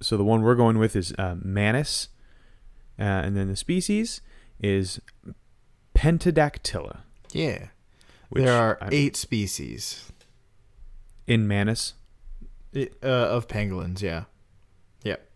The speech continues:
Speaker 1: Uh, eight extant ones. Some,
Speaker 2: Yeah.
Speaker 1: some have been, uh,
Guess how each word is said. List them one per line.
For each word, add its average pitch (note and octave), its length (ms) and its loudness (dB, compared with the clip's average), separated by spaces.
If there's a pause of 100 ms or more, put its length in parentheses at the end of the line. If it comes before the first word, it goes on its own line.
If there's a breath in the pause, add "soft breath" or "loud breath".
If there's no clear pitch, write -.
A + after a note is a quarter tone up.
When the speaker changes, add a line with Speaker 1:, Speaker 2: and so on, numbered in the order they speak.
(380)
Speaker 1:
Uh, A#2 160 2
eight A#2 200 2
extant - 400 -2
ones. F2+ 320 -8
Some, G#2+ 140 -6
Speaker 2:
Yeah. F2+ 200 -2
Speaker 1:
some G2+ 260 -2
have F#2 160 -4
been, F#2 300 -6 (1040)
uh, G2 280 -10